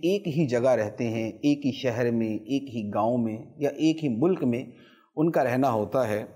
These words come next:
اور پھر اس کے بعد معاملات جو ہیں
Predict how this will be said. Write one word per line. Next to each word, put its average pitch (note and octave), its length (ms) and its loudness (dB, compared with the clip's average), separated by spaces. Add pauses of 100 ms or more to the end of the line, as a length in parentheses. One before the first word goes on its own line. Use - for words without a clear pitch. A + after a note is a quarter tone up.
(580)
اور C#3+ 240 4 (560)
پھر A3 160 2
اس G3+ 120 2
کے G3 140 0
بعد C#3+ 340 4 (240)
معاملات B2 680 4
جو A#2 100 -2
ہیں A2 200 -2